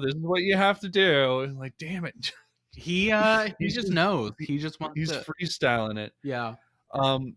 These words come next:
Speaker 1: but most of this, uh, sequence, they're, like, up in, like, a control room above this
Speaker 2: Right.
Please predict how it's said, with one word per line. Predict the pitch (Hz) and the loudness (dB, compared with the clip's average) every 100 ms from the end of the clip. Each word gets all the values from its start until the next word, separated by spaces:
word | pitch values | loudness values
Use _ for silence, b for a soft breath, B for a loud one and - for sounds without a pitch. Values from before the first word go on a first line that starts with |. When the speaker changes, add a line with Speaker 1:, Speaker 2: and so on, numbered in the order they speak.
| _ | _
Speaker 1:
but | 143 160 160 | 0 2 4
most | 165 185 208 - | 6 6 4 -2
of | 185 | -2
this, | 156 147 143 - - | 0 0 0 -6 -2
uh, | 135 127 120 113 | 2 4 4 0
sequence, | 76 - 165 147 139 120 110 - | -4 -6 -4 -4 -4 -4 -6 -2
they're, | 131 131 | 2 4
like, | 143 131 127 | 4 0 0
up | 127 - | -4 -2
in, | 127 120 | -4 -2
like, | 104 - _ | -4 -8 _
a | 117 | -10
control | - 101 - - 113 123 127 | -8 -8 -10 0 0 2 0
room | 135 139 143 151 147 | -2 0 -2 -4 -4
above | 110 117 117 120 120 | -4 0 0 -2 -2
this | 123 | 0
Speaker 2:
Right. | 131 117 110 | 2 2 0